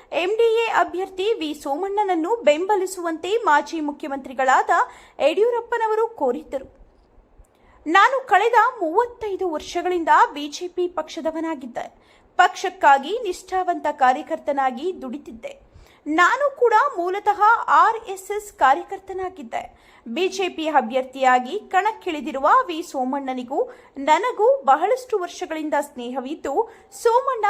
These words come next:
ಸ್ಪರ್ಧಿಸಿ ಗೆದ್ದಂತ ಕ್ಷೇತ್ರಗಳಲ್ಲಿ ಹಲವಾರು ಅಭಿವೃದ್ಧಿ ಕೆಲಸಗಳನ್ನು ಮಾಡಿದ್ದಾರೆ. ಇದೀಗ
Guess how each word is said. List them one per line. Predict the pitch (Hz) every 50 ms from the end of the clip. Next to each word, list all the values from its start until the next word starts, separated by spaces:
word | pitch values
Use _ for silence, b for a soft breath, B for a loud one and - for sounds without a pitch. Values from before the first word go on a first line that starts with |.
| 427
ಸ್ಪರ್ಧಿಸಿ | 440 - - - - 370 349 349 349 415 415 - - 381 349
ಗೆದ್ದಂತ | 277 226 285 285 254 254 370 381 370 370 359 320 285
ಕ್ಷೇತ್ರಗಳಲ್ಲಿ | 285 - - 262 247 - - 254 247 262 302 381 359 339 339
ಹಲವಾರು | 453 587 539 381 320 330 381 427 427 427 427 415 415 403 359
ಅಭಿವೃದ್ಧಿ | 285 262 233 320 311 339 277 233 302 285
ಕೆಲಸಗಳನ್ನು | - 262 240 240 247 262 254 254 240 233 247 247
ಮಾಡಿದ್ದಾರೆ. | 240 233 233 247 254 254 - - 330 320 269 - - - _ _ _ _ B B B B B B B B
ಇದೀಗ | B 254 302 247 370 415 466 480